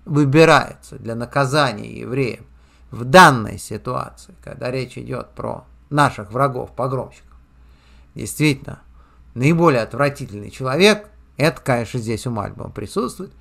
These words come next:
леани, что для того, чтобы его наказать. Ну хорошо,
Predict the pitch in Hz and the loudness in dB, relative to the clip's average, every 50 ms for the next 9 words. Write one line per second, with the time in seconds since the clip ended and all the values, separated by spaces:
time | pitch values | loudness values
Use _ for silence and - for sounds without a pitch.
0 | - - _ _ - 127 151 180 190 175 143 139 151 151 135 120 113 110 120 - | -20 -20 _ _ -4 0 4 4 6 6 6 6 6 6 6 4 0 -4 -10 -12
1 | - - 165 180 196 165 147 147 131 135 131 131 - 131 135 131 - - 147 135 | -6 2 6 6 6 6 6 2 0 0 -2 -2 -2 -2 -4 -4 -4 -4 -2 0
2 | 139 135 120 113 117 117 113 113 113 - - 131 127 107 104 - - - - _ | 0 0 0 -2 -4 -6 -8 -8 -10 -8 -6 -6 -4 -4 -6 -12 -14 -18 -20 _
3 | _ _ - - - _ _ _ _ - - - 117 117 - 156 165 196 190 - | _ _ -20 -20 -20 _ _ _ _ -18 -12 -10 -8 -2 2 6 6 6 6 4
4 | - - - - | 0 -10 -14 -14